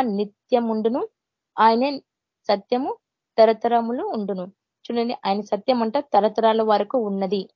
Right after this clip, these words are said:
అని ఈ వాక్యం చెప్తుంది కదా. అంటే, ఆ, థౌజండ్ ఇయర్స్ belongs to only one day దేవునికి మన-, మనం అనుకుంటాం అట్లా. కానీ దేవుని దృష్టికి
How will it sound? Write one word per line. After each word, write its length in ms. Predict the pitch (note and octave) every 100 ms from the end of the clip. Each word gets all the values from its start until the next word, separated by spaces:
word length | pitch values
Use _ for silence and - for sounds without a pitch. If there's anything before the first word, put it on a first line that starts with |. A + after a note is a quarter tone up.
| -
అని 140 | G#3+ A#3+
ఈ 140 | -
వాక్యం 420 | G3 F3+ - G#3
చెప్తుంది 400 | G3 G3 - F#3
కదా. 240 | F3+ G3 B3 _ _ _ _ _ -
అంటే, 320 | G#3 D4 F#4+ _ _ _ _ -
ఆ, 320 | F#3+ F#3 F3+ F3 F3+ F#3 _ _ _ _ _ _ _ G#3
థౌజండ్ 360 | G3 G3+ A3
ఇయర్స్ 220 | A3+ A3
belongs 300 | G3 G3 G3+
to 160 | G#3+ A3 G3+
only 220 | G3 G3
one 200 | F3+ F#3
day 140 | F#3+ F3+
దేవునికి 540 | F3+ F3+ F3 F#3 A#3+ _ _ -
మన-, 300 | F#3 F#3 F#3+
మనం 440 | G3 F#3+ F#3 F#3
అనుకుంటాం 460 | F#3 F#3 G#3+ G3 F#3
అట్లా. 280 | F3 F#3 C#4 _ _ _ _ -
కానీ 260 | A3+ D4 E4 _ _ _ _ _
దేవుని 360 | F#3+ G#3 A3+ A#3+
దృష్టికి 520 | A3 - A3 - C4